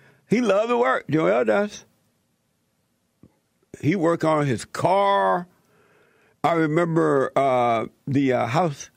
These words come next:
the, uh, building cleaning person had to leave.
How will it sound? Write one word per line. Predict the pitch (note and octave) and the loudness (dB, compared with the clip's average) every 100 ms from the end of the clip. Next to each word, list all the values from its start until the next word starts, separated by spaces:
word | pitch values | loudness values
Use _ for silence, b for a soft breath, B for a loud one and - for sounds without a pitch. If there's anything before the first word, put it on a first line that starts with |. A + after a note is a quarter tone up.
| _ | _
the, | C3 C3 | -2 0
uh, | A#2+ G#2+ F#2+ | 0 -2 -4
building | G#2+ A#2 D#3+ F3 C#3+ B2+ | -8 -2 0 0 -2 -4
cleaning | - C#3+ B2+ A2+ | -2 0 0 -4
person | - B2+ A#2+ A#2 | -4 -4 -2 -2
had | A#2+ B2+ | -2 -2
to | G#2 | -2
leave. | A2 C3 D#3+ F3 | -2 -2 -4 -6